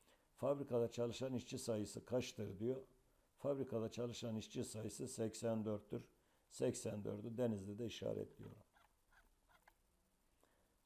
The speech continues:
On üçüncü soru. Bir sınıftaki öğrencilerin önce iki bölü üçü, sonra kalanın bir bölü beşi sınava giriyor. Sınava girmeyen öğrenci sayısı otuz iki ise sınava giren öğrenci sayısı kaçtır?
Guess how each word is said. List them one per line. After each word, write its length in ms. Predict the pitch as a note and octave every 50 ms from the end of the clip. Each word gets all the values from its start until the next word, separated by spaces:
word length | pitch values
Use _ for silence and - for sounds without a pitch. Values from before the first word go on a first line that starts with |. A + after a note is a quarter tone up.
| _ -
On 140 | - -
üçüncü 380 | - F2 - - C3 A#2 G#2+ G2+
soru. 460 | G2+ - G#2 G#2+ A2+ A#2+ B2+ - - _ _ _ _ _ -
Bir 160 | D3 - D#3
sınıftaki 580 | D3 - - C#3+ C#3+ C#3+ - - - B2+ C#3+ C#3+
öğrencilerin 600 | C#3 C3+ C3+ C3 C3 A#2 A#2+ B2+ C3 C3 C3 C#3
önce 260 | C#3 C3+ B2+ A#2+ B2
iki 200 | A#2 - B2 A2+
bölü 180 | A2 A2 G#2+ G#2+
üçü, 220 | G#2 - - C3
sonra 320 | B2 - A#2+ A#2+ A#2+ A#2+ -
kalanın 380 | - A#2+ A#2 A#2 A#2 A#2 A2
bir 180 | A#2 A2 G2+ G2
bölü 240 | G#2+ G#2 G#2 G2 G#2
beşi 220 | G#2+ G#2 - -
sınava 360 | - A#2 A#2 G#2+ G#2+ G#2+ G#2
giriyor. 360 | F#2+ F#2+ G2 G2+ A2+ A#2+ A#2+ - - - _ _ _ _ _ _ _ _ _ _ -
Sınava 360 | - - A#2 B2 B2+ C3 C3
girmeyen 400 | B2 A#2+ C3 B2+ B2 A#2 A2+ A2+
öğrenci 320 | A2+ A2 A2+ A2+ A#2 A#2
sayısı 380 | - - A2+ A2 A#2 - - A2
otuz 220 | G#2 - G#2+ A2
iki 200 | A2 G#2+ - B2+
ise 260 | A#2+ A#2 - A#2 A2+
sınava 360 | A2 - A2+ A2 A2+ A2+ A#2 A2
giren 300 | G#2 G#2+ G#2+ A2+ A2 G#2+
öğrenci 380 | G#2+ G#2+ A2 G#2+ A2 G#2+ G#2+
sayısı 440 | - - G#2+ G#2 G#2 G2 - - -
kaçtır? 400 | - A2 - - - - -